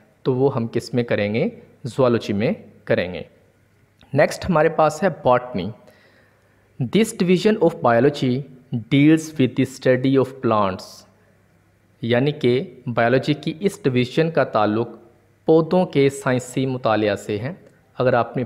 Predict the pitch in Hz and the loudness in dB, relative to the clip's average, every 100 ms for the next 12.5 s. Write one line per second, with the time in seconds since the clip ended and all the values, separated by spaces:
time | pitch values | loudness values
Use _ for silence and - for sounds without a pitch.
0 | - 147 151 165 175 131 127 123 113 - | -2 0 2 2 0 0 0 -2 -2 -2
1 | 120 113 113 110 110 110 120 143 147 123 | -6 0 0 2 0 -2 -2 -2 0 -2
2 | 139 - - _ _ 143 170 175 - 117 | -6 -14 -20 _ _ -4 0 -2 0 0
3 | 117 127 127 120 113 135 190 - _ 110 | 0 0 -2 -4 -2 -4 -6 -16 _ -4
4 | 120 120 - 135 135 - 107 175 - - | 0 0 0 -4 -2 0 0 -2 -8 -20
5 | _ 113 107 110 165 190 - - 113 - | _ -6 -2 -2 -4 -8 -14 -4 -4 -4
6 | 101 98 98 - _ _ - _ _ _ | -10 -10 -12 -16 _ _ -20 _ _ _
7 | 143 147 175 165 165 117 113 135 120 143 | -4 -4 -2 -2 0 -2 -2 -4 -4 -2
8 | 135 131 - 113 120 139 131 113 - - | -2 -2 0 0 2 0 2 -2 -4 -16
9 | _ - 123 120 113 120 139 135 110 107 | _ -6 -4 0 2 2 0 -2 -2 0
10 | 123 175 - - 113 113 113 151 131 104 | -2 -4 -14 -6 0 0 0 -4 -2 -2
11 | 117 - - 117 - - 135 - - - | -4 -8 -8 -6 -4 0 0 -2 -14 -10
12 | - 117 - 98 101 | -6 -6 -4 -6 -6